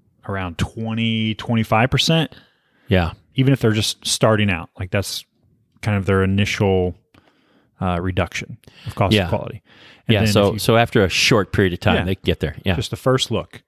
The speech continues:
Speaker 1: Dive in deeper, and they can get it, get that number as low as eight to ten percent.
Speaker 2: Yeah. Yeah. World-class organizations can get their cost of quality down to eight to,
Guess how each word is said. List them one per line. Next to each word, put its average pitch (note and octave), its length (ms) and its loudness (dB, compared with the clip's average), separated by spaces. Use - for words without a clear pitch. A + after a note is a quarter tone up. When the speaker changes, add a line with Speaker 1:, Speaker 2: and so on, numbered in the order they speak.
Speaker 1:
Dive B2 280 2
in A#2 140 -2
deeper, A2+ 540 0
and G#2 140 -10
they G#2+ 80 -2
can A#2 140 -10
get G#2 160 -2
it, - 260 -10
get A2 220 -4
that B2 180 2
number G2+ 260 -4
as F#2 120 -6
low F#2 140 -4
as F#2 100 -8
eight G2 160 -8
to - 60 -14
ten G2+ 180 -12
percent. - 280 -8
Speaker 2:
Yeah. F2+ 220 0
Yeah. F2+ 160 -4
World-class A2 500 2
organizations F#2+ 680 0
can F#2+ 160 -6
get G2 160 -4
their F#2 100 -4
cost - 280 -4
of - 60 -12
quality F#2 240 -4
down E2+ 200 -10
to - 120 -18
eight G#2 160 -8
to, F#2 100 -12